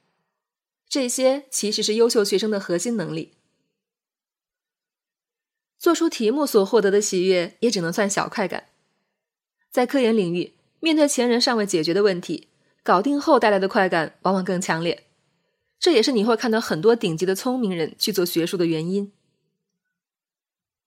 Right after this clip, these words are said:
我想，大概世间没有什么东西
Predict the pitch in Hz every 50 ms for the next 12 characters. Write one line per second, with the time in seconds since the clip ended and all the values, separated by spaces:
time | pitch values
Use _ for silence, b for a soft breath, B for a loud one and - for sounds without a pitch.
0 | _ _ _ - 208 202 202 - 190 170 175 - b b b b b b b 294
1 | 277 262 277 262 262 - 277 254 226 277 269 285 269 220 233 277 277 - 180 165
2 | 170 202 202 202 208 - 190 156 - b